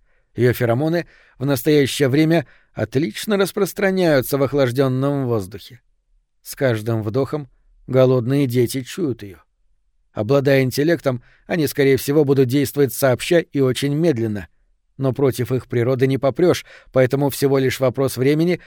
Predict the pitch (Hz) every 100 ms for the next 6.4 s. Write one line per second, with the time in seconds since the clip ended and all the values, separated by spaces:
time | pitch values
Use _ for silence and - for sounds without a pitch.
0 | _ - 147 120 123 147 - 143 135 147
1 | - 147 147 147 139 107 - - _ _
2 | _ _ _ _ _ 110 143 147 147 139
3 | 123 160 180 - 185 - 151 143 139 -
4 | 110 90 95 - _ _ _ _ _ -
5 | 123 147 156 180 160 147 139 131 123 127
6 | 123 123 160 170